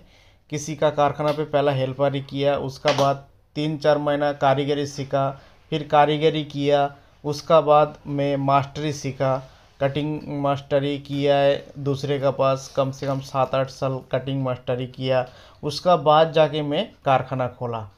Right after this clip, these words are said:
तो मैंने जब कारखाना खोला था, एक सेकेंड हैंड यूनिट को ख़रीदा था और ये मेरे को ढाई लाख में पड़ा था।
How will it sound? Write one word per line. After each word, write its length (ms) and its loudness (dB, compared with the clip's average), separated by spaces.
तो 120 -10
मैंने 440 -4
जब 260 0
कारखाना 460 0
खोला 320 2
था, 440 0
एक 240 -2
सेकेंड 640 -2
हैंड 400 0
यूनिट 400 -4
को 120 0
ख़रीदा 460 2
था 300 0
और 480 4
ये 160 0
मेरे 220 4
को 140 4
ढाई 260 4
लाख 220 4
में 180 0
पड़ा 220 6
था। 340 -2